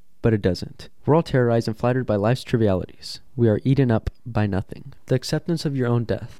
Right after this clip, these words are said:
the understanding of your own fragility, that alone is what's gonna help you confront your entitlement and understand that your problems are your problems and you're responsible for those problems. And the more darkness you peer into, the more evil that you learn,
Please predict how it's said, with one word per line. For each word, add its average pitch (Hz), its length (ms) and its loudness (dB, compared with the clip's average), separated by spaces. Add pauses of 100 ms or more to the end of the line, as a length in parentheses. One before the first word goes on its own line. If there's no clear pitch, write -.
(140)
the - 120 -2
understanding 135 480 0
of 117 60 -4
your 113 120 0
own 123 120 0
fragility, 104 680 0 (200)
that 143 140 2
alone 127 220 0
is 120 80 -4
what's 117 140 -6
gonna 123 160 -2
help 135 180 -4
you 147 80 -2
confront 120 400 -4
your 113 120 0
entitlement - 800 -8
and 123 80 0
understand 127 420 0
that 113 60 -2
your 135 120 0
problems 131 360 -2
are 110 60 0
your 113 160 0
problems 101 400 -6
and 101 80 -4
you're 113 100 -2
responsible 110 560 -4
for - 160 -6
those 98 200 -2
problems. - 600 -8 (120)
And 127 100 -2
the 123 60 -2
more 143 160 0
darkness 123 440 -2
you 117 60 -2
peer 110 300 -2
into, 104 240 -4
the 107 80 -2
more 123 260 0
evil 117 320 -2
that 107 80 -2
you 107 180 2
learn, 98 400 -6